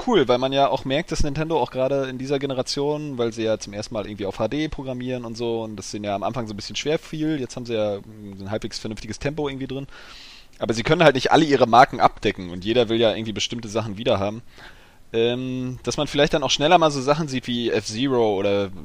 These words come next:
ja gut, ten eighty Degrees vielleicht jetzt nicht, weil das irgendwie Snowboard ist und das nicht mehr ankommt. Aber so ein paar bestimmte Franchises, ähm, auf Dritthersteller aus-, auslegen, ähm, was ja für jeden nur ein Vorteil sein kann.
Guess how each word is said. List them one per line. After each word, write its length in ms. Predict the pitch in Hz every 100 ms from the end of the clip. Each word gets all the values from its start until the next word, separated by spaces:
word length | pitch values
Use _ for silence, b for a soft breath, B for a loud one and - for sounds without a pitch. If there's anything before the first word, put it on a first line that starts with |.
| 78
ja 220 | 82 87
gut, 180 | 92 -
ten 140 | 98
eighty 180 | 98 98
Degrees 320 | 92 101 110
vielleicht 240 | 104 95
jetzt 160 | 98 -
nicht, 220 | 123 -
weil 100 | 92
das 220 | 90 -
irgendwie 260 | - 92 90
Snowboard 380 | - 104 110 107
ist 100 | 107
und 80 | 101
das 120 | 95
nicht 100 | 104
mehr 80 | 98
ankommt. 300 | 110 113 113 B B B B B B -
Aber 160 | 98 113
so 100 | 131
ein 60 |
paar 120 | 127
bestimmte 360 | 120 - 151 139
Franchises, 800 | - 131 156 127 123 123 120 -
ähm, 360 | 110 110 110 107
auf 160 | - -
Dritthersteller 560 | 143 147 120 127 107
aus-, 400 | 90 117 - -
auslegen, 680 | 117 110 - 110 110 113 113 -
ähm, 380 | 110 104 104 104 -
was 120 | 131
ja 80 | 175
für 120 | -
jeden 200 | 139 185
nur 100 | 185
ein 40 | 175
Vorteil 320 | 208 214 117
sein 180 | 92 90
kann. 220 | 92 90